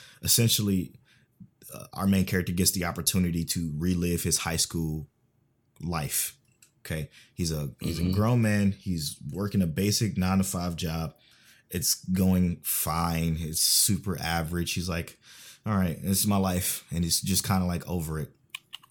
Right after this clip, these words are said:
Speaker 1: But he gets this opportunity to be a part of this clinical trial for this drug called Re Life. And what it does is it basically, you, you take the drug and it makes you, it, it brings you back to a high school body, essentially. So
Speaker 2: Yeah.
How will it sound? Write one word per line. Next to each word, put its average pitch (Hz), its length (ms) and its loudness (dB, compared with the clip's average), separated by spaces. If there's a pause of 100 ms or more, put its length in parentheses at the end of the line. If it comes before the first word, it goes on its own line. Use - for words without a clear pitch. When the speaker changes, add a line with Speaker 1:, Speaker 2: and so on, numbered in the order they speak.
(340)
Speaker 1:
But 120 240 6
he 95 100 0
gets 90 200 2
this 95 120 2
opportunity 95 640 2
to - 140 -2
be 85 100 -2
a 85 60 -2
part 90 220 -4
of 80 100 -4
this 82 120 -4
clinical 101 600 0
trial 95 480 -4 (420)
for 90 180 -2
this 80 200 -2
drug 87 280 2
called 85 300 0
Re 90 100 -2
Life. 82 480 -4 (140)
And 82 100 -4
what 80 120 -2
it 78 100 -2
does 90 360 2
is 82 80 0
it 85 100 -2 (480)
basically, 95 420 0
you, 76 240 -4
you 76 140 -8
take 107 180 0
the 120 60 -2
drug 90 400 -2 (500)
and 82 100 -4
it 80 100 0
makes 90 420 2
you, 82 320 0 (1300)
it, 87 240 -6
it 85 120 -4
brings 101 260 4
you 98 80 4
back 92 200 0
to 87 140 0
a - 20 -4
high 90 180 0
school 85 260 -2
body, 71 500 -6 (180)
essentially. - 520 -6 (580)
So 95 120 6
Speaker 2:
Yeah. 76 180 6